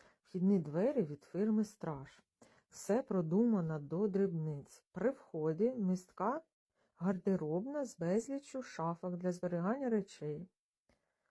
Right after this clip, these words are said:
Так, дзеркало. На підлозі плитка. Іспанія. Так, це санвузол,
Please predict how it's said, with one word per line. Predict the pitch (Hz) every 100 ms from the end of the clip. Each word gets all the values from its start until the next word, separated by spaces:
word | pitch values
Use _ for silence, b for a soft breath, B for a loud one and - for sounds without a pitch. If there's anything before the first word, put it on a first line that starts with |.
| _ _ _ _ _ _ _
Так, | 175 165
дзеркало. | 170 247 233 214 214 233 240 247 254 _ _ _ _ _ _ _ _ _ _ -
На | 190 196
підлозі | 214 196 196 226 277 302
плитка. | 294 196 190 190 - 202 202 - _ _ _ _ _ _ -
Іспанія. | 262 - - 175 175 175 175 175 180 - _ _ _ _ _ _ _ _ _ _ _ _ _ _ _ _ _ _ _ _ _ _ _ _ _ _ _ _ _ _ _ _ _ _ _ _ _ -
Так, | 165 156 -
це | 277
санвузол, | - 214 175 147 147 165 247 330